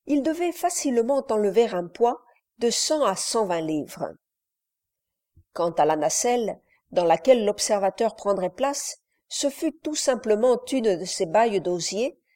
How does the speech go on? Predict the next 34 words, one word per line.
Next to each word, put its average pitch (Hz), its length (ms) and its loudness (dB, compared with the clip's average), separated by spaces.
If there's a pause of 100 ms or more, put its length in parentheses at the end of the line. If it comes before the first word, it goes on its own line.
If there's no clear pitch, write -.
(180)
qui 269 100 -6
servent 285 440 0
à 180 100 6
divers 220 480 2
usages 262 420 0
à 175 80 2
bord 196 220 2
des 165 240 -2
yachts. - 460 -2 (1300)
Elle 269 140 2
était 311 240 -2
assez 277 220 -2
profonde 262 640 -2 (300)
pour 277 140 -2
qu'un 311 140 0
garçon 311 380 -2
de 226 80 0
taille 202 300 4
ordinaire 202 680 -2 (380)
pût 294 260 -4
y 320 100 2
entrer 311 360 -2
jusqu'aux 233 320 -2
aisselles, 151 720 -2 (640)
assez 175 300 -2
large 233 460 2 (320)
pour 269 140 -6
qu'il 285 220 0
eût 311 80 6
la 233 120 6
liberté 247 460 2
de 226 80 -4
ses 196 180 0
mouvements, 190 640 0